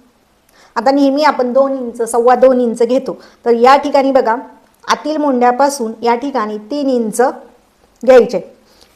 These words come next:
ज्या वेळेस आपला मागील गळा बंद असतो, कटोरीचं जर माप टाकायचं असेल तर, अ, मोंढ्यात आणि कटोरीच्या मध्ये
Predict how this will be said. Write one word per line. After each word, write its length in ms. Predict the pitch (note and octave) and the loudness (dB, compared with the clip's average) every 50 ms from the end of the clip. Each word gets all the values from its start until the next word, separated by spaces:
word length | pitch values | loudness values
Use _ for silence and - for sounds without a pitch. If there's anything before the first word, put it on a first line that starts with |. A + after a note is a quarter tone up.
| - | 0
ज्या 260 | A#3+ C4+ C#4+ D4+ E4+ | 4 4 6 6 6
वेळेस 280 | E4 D#4+ C#4 B3+ B3+ C4 | 6 6 4 4 2 0
आपला 240 | C4 B3 C4 B3 B3 | -2 -2 -2 -4 -2
मागील 360 | B3+ B3 A#3 A3+ G3 C#4 D#4 | -2 -4 -6 -6 -6 -8 -2
गळा 220 | C#4+ D4 C#4 C#4 | 0 2 2 2
बंद 260 | C4 C4 C4+ B3+ B3+ B3+ | 2 2 0 -2 -2 -2
असतो, 300 | B3+ B3+ - - G3+ G#3 | -2 -4 -4 -8 -8 -6
कटोरीचं 480 | A#3+ C4 B3+ B3+ B3 C4 C4 - C#4 | -6 -6 -4 -6 -6 -6 -8 -10 -8
जर 140 | C4 C#4 C4+ | -8 -6 -6
माप 280 | C4+ C4 A#3+ A3 - - | -4 -4 -4 -6 -2 -4
टाकायचं 380 | A#3+ A3+ A#3+ A3+ A3+ - A#3+ | -4 -2 -2 -6 -4 -4 -2
असेल 380 | - - C4+ - A#3+ F#3 - - - - - _ _ - | -2 -2 -2 -2 -4 -6 -6 -10 -16 -20 -20 _ _ 0
तर, 120 | B3+ B3 | 2 4
अ, 280 | C4 C4 C4 C4 B3 - - - - | 6 4 4 4 2 0 -2 -6 -2
मोंढ्यात 400 | C4 C#4+ C#4+ C#4 C4 B3+ G#3+ G3 - - | 2 4 4 6 6 6 4 4 2 0
आणि 140 | A3+ B3+ C#4 | 0 0 2
कटोरीच्या 560 | C4+ F#3+ E3 - - A#3 A#3+ B3 A#3+ - C4 | 2 2 4 4 4 2 2 0 0 -2 0
मध्ये 400 | B3 C4 C4+ A#3+ A3 A3+ G#3+ G#3+ | 0 2 0 0 0 -2 -4 -6